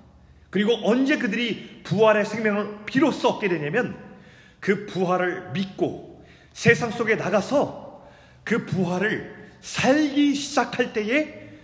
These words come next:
그들의 부활의 생명은 온전히 완성된다는 것을 예수님께서 말씀해 주십니다.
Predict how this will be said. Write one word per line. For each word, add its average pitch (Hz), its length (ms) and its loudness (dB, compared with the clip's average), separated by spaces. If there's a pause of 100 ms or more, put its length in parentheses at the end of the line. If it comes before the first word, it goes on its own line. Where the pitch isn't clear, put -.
(140)
그들의 190 380 2
부활의 170 400 0
생명은 175 640 -4 (180)
온전히 175 600 0
완성된다는 170 760 0
것을 208 340 -8 (400)
예수님께서 127 540 -4
말씀해 107 420 -6
주십니다. - 540 -14